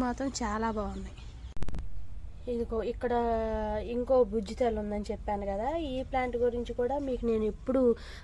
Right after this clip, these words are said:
అప్‌డేట్ ఇస్తూనే ఉన్నాను కదా. ఈ రోజు పూసిన పువ్వు ఇది, ఈ ప్లాంట్కి. ఇది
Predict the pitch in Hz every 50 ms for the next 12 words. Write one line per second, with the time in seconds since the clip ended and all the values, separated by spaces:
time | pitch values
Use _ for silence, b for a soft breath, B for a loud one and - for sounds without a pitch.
0 | - 247 226 214 196 247 254 254 247 240 233 - - 262 262 254 247 240 226 220
1 | 208 202 202 196 190 196 226 262 330 392 494 539 B B B B - - 247 269
2 | 277 277 269 277 277 277 285 - - 247 240 233 - 240 220 208 220 220 208 208
3 | 202 190 208 214 233 240 233 - 233 214 208 190 185 180 - - - 262 339 440
4 | 554 571 - - B B B B B B B - 262 262 269 262 262 277